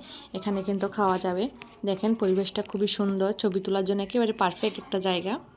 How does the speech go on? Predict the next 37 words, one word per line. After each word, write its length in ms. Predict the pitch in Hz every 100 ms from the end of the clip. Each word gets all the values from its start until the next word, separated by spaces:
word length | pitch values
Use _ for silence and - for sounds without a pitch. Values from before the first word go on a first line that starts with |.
| -
এখানে 280 | - 254 269 254
আমরা 160 | 226
খুব 160 | 233 233
সুন্দর 320 | 226 233 220
সুন্দর 240 | 214 208 226
কিছু 200 | 226 214 214
ছবি 280 | 226 190 208
নিয়েছিলাম। 440 | 208 208 214 214 240
তারপর 260 | 208 208
বাচ্চারা 340 | 196 196 208 208
খুব 140 | 220
দুষ্টুমি 420 | 196 208 208 208
করছিল, 440 | 196 196 190 208 202 320 - - -
তাই 160 | - 190
সোজা 260 | 190 214 208
বাসায় 300 | 190 190 190
চলে 220 | 202 185
এসেছি। 360 | 185 185 185 - 320 - - - -
এখানে 280 | 190 220 208
আমার 260 | 196 196 196
বোন 240 | 185 196 208
আমাদের 300 | 196 180 190
জন্য 200 | 202 196 208
নবাবী 340 | 214 185 175
সেমাই 240 | 185 202 190
বানিয়েছে। 420 | 190 185 175 185 220
সেমাইটা 460 | 226 190 185 185 180
আলহামদুলিল্লাহ 640 | 175 196 196 190 185 208
খুবই 220 | 226 196
মজা 240 | 190 180 190
হয়েছিল। 320 | 190 - 190 233 - - - - -
এই 120 | 214
সেমাইটা 440 | 226 214 202 202
বরাবরই 420 | 202 196 190 196 214
আমার 180 | 196 202
খুব 180 | 214 196
পছন্দ, 420 | 185 185 202 190